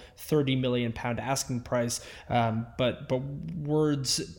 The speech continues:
are, are being put out that Bournemouth would be willing to do a cash plus Ritchie deal. So, um,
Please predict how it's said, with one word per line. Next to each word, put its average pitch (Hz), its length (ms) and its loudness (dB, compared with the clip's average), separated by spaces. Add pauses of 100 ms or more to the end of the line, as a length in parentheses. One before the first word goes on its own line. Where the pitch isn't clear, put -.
are, 131 360 2
are 131 140 0
being 123 220 0
put 131 160 -2
out 123 240 0
that 120 260 -2
Bournemouth 127 400 0
would 123 140 -2
be 123 80 -4
willing 120 280 0
to 120 100 -10
do 120 140 0
a 113 60 -2
cash - 460 -4
plus - 480 -4
Ritchie 131 380 0
deal. 196 320 0
So, 123 340 0 (360)
um, 120 340 0